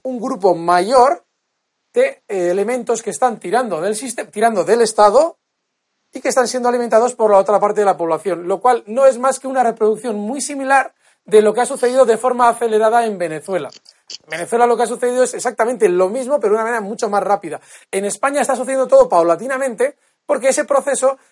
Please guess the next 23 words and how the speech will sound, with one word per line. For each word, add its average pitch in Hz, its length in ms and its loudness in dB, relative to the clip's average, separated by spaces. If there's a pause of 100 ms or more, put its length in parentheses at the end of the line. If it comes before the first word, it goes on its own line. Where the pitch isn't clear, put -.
(140)
se 240 200 -4
está 269 160 0
viendo 269 240 -2
tremendamente 247 420 -4
atemperado 214 680 0
por 226 160 -4
la 226 140 0
pertenencia 208 440 -6
de 208 60 -2
España 226 280 -6
a - 20 -2
la 180 100 0
Unión 190 180 -4
Europea. 165 440 -4 (480)
Pero 185 180 -2
es - 240 -4
exactamente 311 920 -4
lo 196 220 -6
mismo 226 300 -8
que 196 120 -8
tú 180 120 -8
has 151 160 -6
dicho. - 240 -18